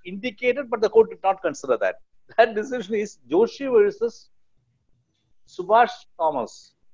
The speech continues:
Joshi versus Subhash Thomas. <clears throat> Two thousand twenty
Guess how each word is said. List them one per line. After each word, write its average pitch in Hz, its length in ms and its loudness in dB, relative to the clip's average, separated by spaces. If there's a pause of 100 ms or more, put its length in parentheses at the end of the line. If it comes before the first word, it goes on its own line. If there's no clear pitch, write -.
(400)
Joshi 185 420 -4
versus 180 500 -4
Subhash 170 440 -4
Thomas. 131 520 -8 (580)
<clears throat> - 20 -20 (1000)
Two 196 220 -6
thousand 220 420 2 (140)
twenty 202 720 -4